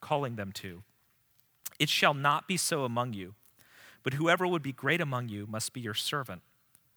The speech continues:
and whoever would be first among you must be slave of all." To be great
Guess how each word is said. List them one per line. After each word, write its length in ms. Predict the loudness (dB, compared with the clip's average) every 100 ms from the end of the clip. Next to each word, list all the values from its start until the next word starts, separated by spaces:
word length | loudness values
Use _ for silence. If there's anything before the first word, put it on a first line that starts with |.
| _ _ -6
and 100 | 2
whoever 300 | 2 4 2
would 120 | 0
be 80 | -6
first 460 | 0 0 2 0
among 240 | -2 -4 -4
you 220 | -8 -10 _ -20 _
must 240 | -4 -4 -4
be 80 |
slave 640 | -4 -2 -2 -2 -4 -4 -8
of 160 | -8
all." 340 | -8 -8 -12 -16 _ _ _ _ _ _ _ _ _ _ _ _ _ _ _ _ _ _ _ _ _ _ _ _ _ _ _ _ _ _ _ _ _ _ _ _ _ _ _ _ -20 _ _ _ -20 -20 _ _ _ _
To 80 | -6
be 120 | -6
great 540 | -4 -2 0 0 -4